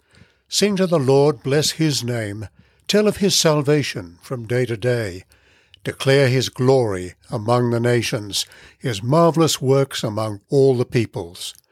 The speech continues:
For great is the Lord, and greatly to be praised. He is to be revered above all gods. And now, as we turn to prayer, let us pray as our Lord Jesus has taught us.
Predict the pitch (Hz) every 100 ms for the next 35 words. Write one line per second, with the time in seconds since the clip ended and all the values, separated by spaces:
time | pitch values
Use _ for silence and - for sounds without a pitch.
0 | _ _ _ - - 127 131 127 - 123
1 | - 120 107 110 101 98 90 - _ _
2 | 135 117 - 160 156 - 113 123 120 120
3 | 139 131 110 87 - - - _ _ _
4 | _ 185 190 165 - 165 160 143 143 -
5 | 123 135 127 127 _ 123 101 107 95 _
6 | - 123 123 120 104 90 - - - -
7 | _ _ _ _ _ _ _ _ _ _
8 | _ _ _ _ _ 113 101 123 123 104
9 | 110 - 139 127 117 131 120 113 107 _
10 | - _ - 180 175 - - 135 139 147
11 | - 147 113 98 95 123 131 127 120 107
12 | 117 - - 135 104 - 117 92 101 90
13 | -